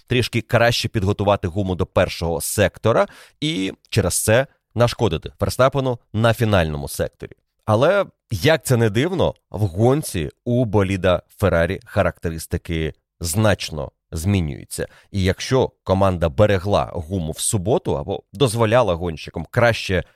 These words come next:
контролювати гуму на одному колі, в неділю це було зовсім інакше. І на фоні Red Bull, а також команди Mercedes, Феррарі виглядала третьою силою на Гран-прі С Ш А.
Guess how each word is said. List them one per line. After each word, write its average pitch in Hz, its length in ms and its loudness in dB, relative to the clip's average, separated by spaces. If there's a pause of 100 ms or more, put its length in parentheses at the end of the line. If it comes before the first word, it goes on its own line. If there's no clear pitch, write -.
(120)
контролювати 101 920 0
гуму 80 420 -6
на 95 160 2
одному 123 380 0
колі, 82 320 -2 (320)
в 110 100 0
неділю 139 580 0 (380)
це 120 220 2
було 104 500 0 (140)
зовсім 87 520 -2
інакше. 85 500 -6
І 127 120 -2
на 113 140 2
фоні 101 340 0
Red 87 140 -2
Bull, 107 280 -2 (220)
а 107 140 2
також 185 360 2
команди 92 380 0
Mercedes, 85 640 -2 (160)
Феррарі 135 420 2 (160)
виглядала 107 640 2 (240)
третьою 120 460 2
силою - 480 -4 (200)
на 98 240 2
Гран-прі 85 440 -4
С 80 140 -8
Ш - 160 -4
А. - 80 -6